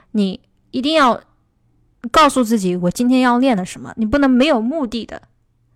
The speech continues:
假设你今天就是，就，就练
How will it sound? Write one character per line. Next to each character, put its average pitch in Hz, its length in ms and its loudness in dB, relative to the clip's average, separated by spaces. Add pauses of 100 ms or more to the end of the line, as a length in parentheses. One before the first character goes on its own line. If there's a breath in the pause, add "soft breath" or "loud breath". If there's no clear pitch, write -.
(1000)
假 214 160 2
设 320 100 0
你 277 100 2
今 233 120 2
天 254 100 2
就 285 140 -2
是， 233 180 0
就， - 300 -6
就 269 200 -2
练 254 160 0